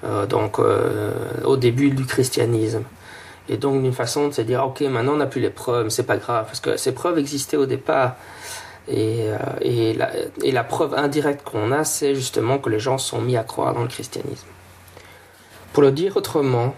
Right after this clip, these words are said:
nous ne pouvons plus, à l'heure actuelle, vérifier les affirmations faites par les évangélistes.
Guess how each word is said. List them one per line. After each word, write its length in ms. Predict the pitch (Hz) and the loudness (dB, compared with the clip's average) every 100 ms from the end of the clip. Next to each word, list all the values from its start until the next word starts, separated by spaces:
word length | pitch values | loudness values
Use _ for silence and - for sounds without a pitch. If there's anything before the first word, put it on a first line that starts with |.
| - | -4
nous 140 | 160 160 | 0 2
ne 120 | 156 | 2
pouvons 420 | 131 156 151 147 | -2 -2 0 0
plus, 400 | - 175 175 - | -2 -2 0 0
à 120 | - 127 | 0 2
l'heure 240 | 151 151 | 2 0
actuelle, 460 | 127 - 156 135 117 | -2 -2 0 0 2
vérifier 580 | 123 120 - 135 123 - - - - - - | 0 0 0 0 0 -4 -20 -20 -20 -20 -2
les 180 | 156 156 | 0 2
affirmations 600 | 160 170 156 143 - 123 | 2 2 2 2 2 0
faites 300 | 117 151 143 | 0 -2 -2
par 160 | - 107 | -2 0
les 180 | 104 110 | 0 0
évangélistes. 880 | - 117 120 113 165 185 - - | -2 -2 -2 0 0 -2 -8 -16